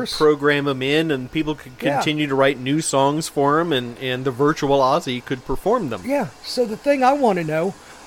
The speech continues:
Speaker 1: are they even gonna be there doing anything? 'Cause I don't think Ozzy is capable of doing a full show.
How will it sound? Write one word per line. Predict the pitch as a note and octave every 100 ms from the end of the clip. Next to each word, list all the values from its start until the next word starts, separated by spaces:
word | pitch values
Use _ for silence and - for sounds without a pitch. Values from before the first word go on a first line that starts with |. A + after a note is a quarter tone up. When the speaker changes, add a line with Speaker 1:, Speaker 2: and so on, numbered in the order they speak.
| -
Speaker 1:
are | G3+ F#3
they | F3+ A3+ B3+
even | A3 A3 G#3+ F3+
gonna | F#3 F3+
be | C#3+ E3 E3
there | E3+ E3+ E3
doing | D#3 D#3 D#3 E3
anything? | E3 F#3+ C4+ G#3 D3+ B2+ A#2 - -
'Cause | E3+ D3
I | A#3+
don't | F4
think | E4+ C#4+ F#3+
Ozzy | G3 G#3 G#3 G3+
is | F#3+ E3
capable | - F#3+ F#3 F#3 E3+ D#3+
of | C#3+
doing | C3 D#3 C#3
a |
full | - D3+ C3+
show. | - G3 B3+